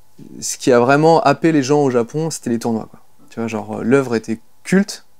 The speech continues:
et dès que ça redescendait un peu en intérêt pour les lecteurs, ils ont fait des tournois. C'est pour ça que pour Cell, il y a des tournois pour aucune raison. Ils sont là, ils font « Ouais, bah, dans ce cas-là, on va faire un petit ring, on va faire un tournoi. » Tu lis ça, tu fais «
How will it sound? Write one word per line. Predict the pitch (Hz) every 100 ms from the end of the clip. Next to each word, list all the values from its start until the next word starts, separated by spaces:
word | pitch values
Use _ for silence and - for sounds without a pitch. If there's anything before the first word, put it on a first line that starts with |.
| -
et | 117 113
dès | 123 151
que | 151 139 123 117 113 110 98 78 73 78
ça | - - 101
redescendait | 107 120 127 131 131 131
un | 139 117
peu | 135
en | 123
intérêt | 117 127 131
pour | 127
les | 113
lecteurs, | 110 - 131 147 - - - - -
ils | 127
ont |
fait | 117
des | 135
tournois. | 123 113 104 - - -
C'est | -
pour | 123
ça | 160
que | - 120
pour | 107 131 -
Cell, | 151 160
il | 143
y |
a |
des | 123
tournois | 117 123 120 131
pour | 147 143 -
aucune | 147 151
raison. | 123 110 - - -
Ils |
sont | 147
là, | 151
ils |
font « | 156
Ouais, | 165 196 196
bah, | 170 175 180
dans | 165 196
ce | 196
cas-là, | 208 208 220 214
on | 190
va | 175 175
faire | - 220 202
un | 185
petit | 170 214
ring, | 208 247
on |
va | 185
faire | 196
un | 190
tournoi. » | 185 190 156 104
Tu | -
lis | 160
ça, | 277
tu | 269
fais « | - 151